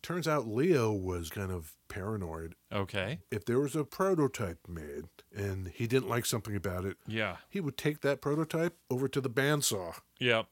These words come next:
Speaker 1: and he would destroy it. He didn't want people stealing his shit.
Speaker 2: No.
Speaker 1: You know how they did one-off custom colors back then? Remember, they didn't have a custom color program yet.
Speaker 2: Right.
Speaker 1: But they were SoCal boys.
Speaker 2: Oh, sure.
Speaker 1: If a customer came in and said,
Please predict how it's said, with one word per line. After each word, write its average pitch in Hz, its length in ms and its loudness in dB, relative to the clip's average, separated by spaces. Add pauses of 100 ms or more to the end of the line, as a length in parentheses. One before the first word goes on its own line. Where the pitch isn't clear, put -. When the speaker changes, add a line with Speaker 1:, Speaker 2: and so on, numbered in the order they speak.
Speaker 1:
and 107 220 2
he 110 80 0
would 104 140 -2
destroy 90 360 -4
it. - 160 -14 (180)
He 110 100 -6
didn't 160 160 2
want 156 160 -4
people 147 220 -6
stealing 131 380 -2
his 98 100 -4
shit. - 320 -4 (280)
Speaker 2:
No. 156 420 4 (300)
Speaker 1:
You 110 80 -2
know 143 100 0
how 202 140 -2
they 147 160 2
did 139 560 0
one-off 113 680 0
custom 123 340 -8
colors 127 380 -4
back 127 260 -6
then? 139 240 -4 (140)
Remember, 110 340 -2
they 104 120 0
didn't 123 180 0
have 120 220 0
a 95 40 -4
custom 120 480 -4
color 113 320 -2
program 98 800 0 (100)
yet. - 120 -6
Speaker 2:
Right. 110 260 6 (180)
Speaker 1:
But 147 160 0
they 254 120 2
were 214 140 6
SoCal 147 540 -2
boys. - 420 -8 (260)
Speaker 2:
Oh, 104 160 0
sure. 104 420 -6
Speaker 1:
If - 60 -8
a 156 60 -2
customer 147 440 2
came 127 280 0
in 131 120 0
and 113 140 -2
said, 110 340 0